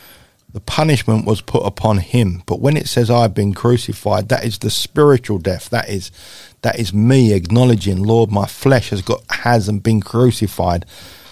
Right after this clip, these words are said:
My worldly me is at the cross."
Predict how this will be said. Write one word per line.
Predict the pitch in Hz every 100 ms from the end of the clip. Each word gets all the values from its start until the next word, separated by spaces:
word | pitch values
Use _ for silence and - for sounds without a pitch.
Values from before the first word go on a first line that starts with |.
| -
My | - 113 113
worldly | 113 104 135 143 117 101 98
me | 92 90 90 98 _ _ _ _ _
is | 110 101
at | 113 -
the |
cross." | - 117 90 - -